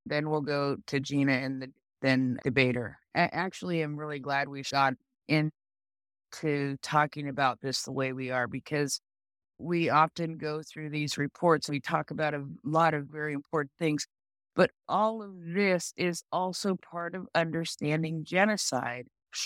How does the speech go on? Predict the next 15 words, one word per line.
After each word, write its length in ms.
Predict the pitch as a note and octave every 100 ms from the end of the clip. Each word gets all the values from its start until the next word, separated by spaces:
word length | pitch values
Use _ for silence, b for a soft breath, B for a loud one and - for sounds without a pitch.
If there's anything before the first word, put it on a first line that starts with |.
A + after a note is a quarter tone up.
| - -
It's 200 | E3+ F#3
extremely 840 | E3 - - - G#3 G#3+ F#3+ F3
important 500 | E3 F3 D#3+ D3 D3+
for 160 | D#3+
us 200 | D3+ D#3+ -
to 100 | D#3
be 260 | D#3 D#3
able 180 | D#3 D3+
to 100 | D#3+
have 320 | - F#3+ F#3
these 200 | E3+ D3+
kinds 300 | - C#3 C3+
of 80 | -
conversations. 1080 | D3+ C#3 C3 - F3 F3+ - - - - - _ _ _ _ _ _ -
That 240 | E3